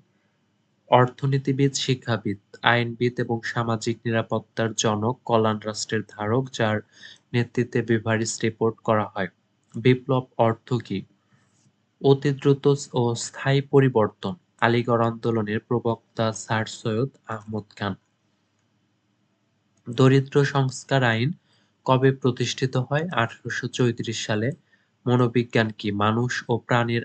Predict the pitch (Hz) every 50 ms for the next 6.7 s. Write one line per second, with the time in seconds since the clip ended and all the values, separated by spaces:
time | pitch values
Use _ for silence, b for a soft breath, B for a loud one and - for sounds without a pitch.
0 | - - 123 120 117 - - 123 113 107 107 104 - 117 110 107 110 113 113 117
1 | 113 - - - 120 117 - - 120 120 - - 113 110 104 - 110 107 - -
2 | 104 - 104 - - 104 101 - - 110 123 160 - _ b b b b b b
3 | b b b b 113 123 123 120 131 131 131 127 135 131 127 - 135 135 131 131
4 | 131 120 117 113 107 - 113 104 - - 117 107 - - 98 98 101 113 113 117
5 | 117 117 117 117 117 - _ _ _ - 120 123 131 - 123 117 110 107 113 113
6 | 113 117 113 107 117 110 110 107 110 107 107 107 113 135